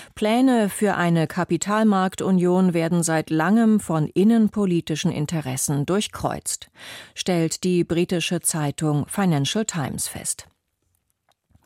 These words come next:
Die von Draghi skizzierte Strategie ist wirtschaftlich sinnvoll, lautet der Kommentar in der Zeitung The Tide aus Brüssel.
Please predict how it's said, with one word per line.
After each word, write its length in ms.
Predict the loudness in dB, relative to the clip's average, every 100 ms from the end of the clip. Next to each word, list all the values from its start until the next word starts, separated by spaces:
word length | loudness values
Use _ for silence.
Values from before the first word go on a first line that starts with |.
| -20 -20 -20 -10 -4
Die 80 | -2
von 240 | 2 2
Draghi 560 | 2 0 0 0 0 0
skizzierte 720 | -2 -4 -2 0 0 0 -2
Strategie 720 | -2 -2 -2 -2 -4 -2 -2
ist 320 | -2 -2 -2 0
wirtschaftlich 760 | 0 0 -2 -4 -2 -4 -2
sinnvoll, 560 | -2 0 0 0 0 0 -4 -14 -4
lautet 520 | 0 0 0 -2 -2
der 140 | -4
Kommentar 800 | -2 0 0 -2 -2 0 0 0
in 180 | 0 2
der 180 | 0 -2
Zeitung 540 | -2 -2 0 0 0
The 100 | 0
Tide 500 | -4 -4 -4 -4 -6
aus 220 | -4 -4
Brüssel. 500 | -2 -2 -2 -2 -6